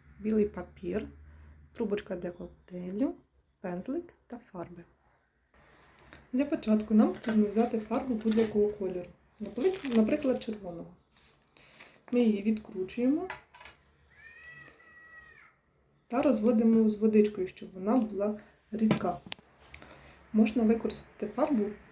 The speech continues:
е, кількох кольорів яскравих. Це на ваш розсуд. Коли ми розбе-, розвели нашу фарбу до рідкого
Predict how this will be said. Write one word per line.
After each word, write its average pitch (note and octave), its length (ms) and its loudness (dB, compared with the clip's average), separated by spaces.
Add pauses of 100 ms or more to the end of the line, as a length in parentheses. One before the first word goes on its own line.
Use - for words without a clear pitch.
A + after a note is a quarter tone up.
(120)
е, G3+ 300 -2
кількох A#3+ 380 -2
кольорів G#3+ 440 2
яскравих. E3+ 540 -6 (680)
Це D#4 160 -4
на B3 80 2
ваш G3 220 -4
розсуд. - 380 -8 (920)
Коли B3+ 160 2
ми G4 100 2
розбе-, A#3+ 480 2
розвели A3+ 420 4
нашу A3 280 6
фарбу F3+ 520 -6 (960)
до G#3+ 420 6
рідкого G#3+ 640 2